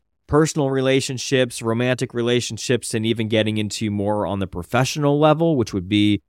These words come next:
something along the lines of a counselor or a life coach. Talked about how to have check-ins with them,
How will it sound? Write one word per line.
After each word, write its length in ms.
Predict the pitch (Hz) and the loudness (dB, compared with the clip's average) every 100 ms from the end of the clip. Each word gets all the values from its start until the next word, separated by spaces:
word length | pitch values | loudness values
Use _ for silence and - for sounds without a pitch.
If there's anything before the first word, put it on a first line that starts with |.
| _ | _
something 440 | - - 113 113 104 | -6 -2 -2 -2 0
along 180 | 104 | 0
the 60 | 101 | 0
lines 420 | 98 98 104 98 | 0 0 0 -2
of 180 | 104 90 | -4 -4
a 80 | 90 | -6
counselor 800 | - 123 131 - 123 123 127 117 | -4 -4 -4 -2 0 2 2 0
or 300 | 104 101 95 | 0 0 0
a 80 | |
life 320 | 90 104 139 - | 0 2 0 0
coach. 540 | 170 175 180 - - _ _ _ _ | 0 0 -2 -10 -16 _ _ _ _
Talked 200 | 117 110 | -4 2
about 220 | 110 101 | 2 2
how 180 | 101 110 | 2 2
to 80 | 104 | 2
have 220 | 104 95 | -2 -4
check-ins 480 | - 127 147 135 127 | -2 -2 -2 -2 -2
with 160 | 139 | -2
them, 420 | 135 143 143 143 | 2 2 2 -2